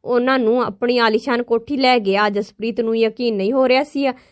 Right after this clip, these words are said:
ਜਿਸ ਭਰਾ ਨੂੰ ਉਸਨੇ ਛੱਡਿਆ ਸੀ, ਜੋ ਉਸ ਸਮੇਂ ਇੱਕ ਛੋਟਾ ਜਿਹਾ ਕਾਰੋਬਾਰੀ ਸੀ, ਉਹ ਅੱਜ ਕਿੱਥੋਂ ਤੋਂ ਕਿੱਥੋਂ ਪਹੁੰਚ ਗਿਆ ਹੈ ਤੇ ਉਸ ਨੂੰ ਆਪਣੀ ਸ਼ਾਹੀ ਘਰ ਲੈ ਕੇ ਆਇਆ ਸੀ। ਉਸ ਦਾ ਅੰਦਰਲਾ ਮਨ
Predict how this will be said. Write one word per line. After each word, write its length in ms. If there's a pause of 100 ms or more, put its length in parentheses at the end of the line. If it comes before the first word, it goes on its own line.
(120)
ਜਿਸ 260
ਭਰਾ 220
ਨੂੰ 100
ਉਸਨੇ 240
ਛੱਡਿਆ 360
ਸੀ, 260 (420)
ਜੋ 120
ਉਸ 140
ਸਮੇਂ 240
ਇੱਕ 200
ਛੋਟਾ 280
ਜਿਹਾ 200
ਕਾਰੋਬਾਰੀ 540
ਸੀ, 320
ਉਹ 280
ਅੱਜ 180 (340)
ਕਿੱਥੋਂ 300
ਤੋਂ 180
ਕਿੱਥੋਂ 400
ਪਹੁੰਚ 320
ਗਿਆ 260
ਹੈ 240 (380)
ਤੇ 80
ਉਸ 160
ਨੂੰ 140
ਆਪਣੀ 260
ਸ਼ਾਹੀ 340
ਘਰ 220
ਲੈ 220
ਕੇ 180
ਆਇਆ 240
ਸੀ। 260 (400)
ਉਸ 140
ਦਾ 160
ਅੰਦਰਲਾ 380
ਮਨ 300